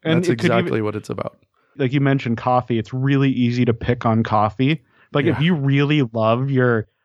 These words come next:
Speaker 1: your daily Starbucks enema, go for it. <laughs> It's,
Speaker 2: Yeah.
Speaker 1: uh,
Speaker 2: I mean, if
Speaker 1: if you
Speaker 2: that's,
Speaker 1: think
Speaker 2: if
Speaker 1: it's
Speaker 2: that's
Speaker 1: worth
Speaker 2: your
Speaker 1: five dollars a cup of coffee and that's your thing, and you love your flat white or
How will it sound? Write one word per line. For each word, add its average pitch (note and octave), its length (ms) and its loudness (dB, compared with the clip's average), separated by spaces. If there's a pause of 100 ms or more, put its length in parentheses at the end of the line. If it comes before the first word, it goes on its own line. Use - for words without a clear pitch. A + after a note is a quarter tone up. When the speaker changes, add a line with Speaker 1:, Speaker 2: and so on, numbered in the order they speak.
(220)
Speaker 1:
your B2 180 0
daily B2 340 2
Starbucks B2+ 680 0
enema, B2 440 2 (300)
go D#3+ 140 0
for B2+ 280 -2
it. C2+ 120 -16 (720)
<laughs> - 20 -2
It's, F3+ 140 0
Speaker 2:
Yeah. C#3+ 160 4
Speaker 1:
uh, C3+ 140 2 (180)
Speaker 2:
I C#3+ 40 -2
mean, C#3+ 120 0
if C3+ 60 0
Speaker 1:
if D3+ 60 0
you D3 80 2
Speaker 2:
that's, E3+ 120 -4
Speaker 1:
think F3 140 0
Speaker 2:
if F3+ 40 2
Speaker 1:
it's E3+ 60 0
Speaker 2:
that's D3 120 0
Speaker 1:
worth E3+ 140 -2
Speaker 2:
your C#3 200 2
Speaker 1:
five D#3 140 -2
dollars C#3+ 420 0
a D#3+ 60 -4
cup - 220 -12
of D3+ 100 -6
coffee C#3+ 520 0
and D#3+ 120 -2
that's D3+ 260 -2
your D#3 200 -2
thing, C#3+ 460 -2 (340)
and C3 180 0
you D3+ 180 0
love C3+ 540 0
your B2+ 480 0
flat B2 480 -2
white A#2 480 0
or G#2+ 360 -2